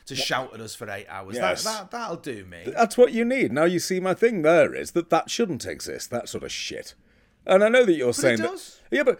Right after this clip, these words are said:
Speaker 2: some people will like it. It's destroying the industry. If you fill the, if you fill the schedules with that sort of cheap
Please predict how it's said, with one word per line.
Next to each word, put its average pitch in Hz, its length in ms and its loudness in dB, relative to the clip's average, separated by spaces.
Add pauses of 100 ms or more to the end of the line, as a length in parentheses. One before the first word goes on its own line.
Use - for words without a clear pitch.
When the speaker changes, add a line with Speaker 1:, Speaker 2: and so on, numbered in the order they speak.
Speaker 2:
some - 260 6
people 139 340 0
will 120 120 2
like 82 280 -6
it. - 60 -4
It's - 100 -12
destroying 277 560 -4
the 135 160 0
industry. 220 480 -4
If 104 100 -8
you 285 100 -4
fill 208 540 4
the, 127 320 -2
if - 140 -6
you 254 100 -10
fill - 320 -6
the 123 80 -2
schedules 127 480 -2
with 110 100 -2
that 123 200 -4
sort 107 120 -10
of - 120 -14
cheap - 340 -10